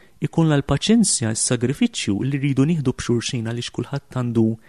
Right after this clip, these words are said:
in-nuqqasijiet tiegħu kif kulħadd għandu it-tajjeb tiegħu. Però ejjew fil-waqt li nieħdu paċenzja ma' xulxin, nkunu nies ta' sagrifiċċju, illi xi kultant inċedi jien biex inħalli lil ħadd ieħor,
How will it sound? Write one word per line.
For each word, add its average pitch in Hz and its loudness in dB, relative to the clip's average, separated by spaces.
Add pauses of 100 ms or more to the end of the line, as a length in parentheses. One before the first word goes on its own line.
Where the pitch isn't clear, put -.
(400)
in-nuqqasijiet 147 0
tiegħu 131 2
kif - -4
kulħadd - -4
għandu 123 -2
it-tajjeb 123 -6
tiegħu. 101 -6 (1500)
Però 151 6 (920)
ejjew 143 0
fil-waqt 143 0
li 131 0
nieħdu 127 -2
paċenzja 185 0
ma' 151 -4
xulxin, 165 -2 (920)
nkunu 143 2
nies 214 4
ta' 170 0
sagrifiċċju, 127 -2 (640)
illi 147 0
xi - -8
kultant 147 0
inċedi 143 0
jien 156 0
biex 139 -6
inħalli 160 -2
lil 123 -4
ħadd 127 -8
ieħor, 107 -6